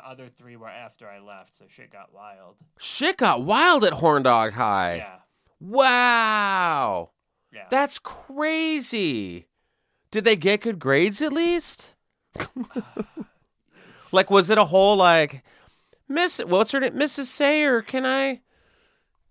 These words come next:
Speaker 2: I, I, I didn't study for my test last week." And she's like, "Well, Johnny, why don't you bend down and, and bump those erasers together for me?" Like,
Speaker 1: I would have bumped some erasers. I needed, uh, it was bad.
Speaker 2: Wow, that's
Speaker 1: Yeah.
Speaker 2: insane.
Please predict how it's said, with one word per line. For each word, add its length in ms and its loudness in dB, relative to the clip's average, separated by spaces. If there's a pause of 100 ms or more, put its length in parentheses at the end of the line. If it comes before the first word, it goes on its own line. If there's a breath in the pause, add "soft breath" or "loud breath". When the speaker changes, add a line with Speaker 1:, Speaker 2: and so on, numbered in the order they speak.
Speaker 2:
I, 180 -2
I, 260 0
I 100 4
didn't 220 0
study 380 2
for 160 2
my 180 2
test 440 -4
last 300 -2
week." 420 -8
And 120 -10
she's 180 -10
like, 160 -6
"Well, 300 2
Johnny, 480 -2
why 200 0
don't 200 -2
you 80 -6
bend 320 2
down 320 4
and, 200 0 (1080 soft breath)
and 240 -6
bump 280 2
those 260 4
erasers 560 2
together 420 -2
for 340 -4
me?" 280 -6
Like, 180 -2
Speaker 1:
I 60 -2
would 140 -6
have 180 -12
bumped 260 -6
some 180 -16
erasers. 640 -16
I 140 -16
needed, 420 -20
uh, 40 -18 (200)
it 60 -20
was 180 -20
bad. 420 -20 (220)
Speaker 2:
Wow, 720 4
that's 280 2
Speaker 1:
Yeah. 60 -2
Speaker 2:
insane. 1040 -2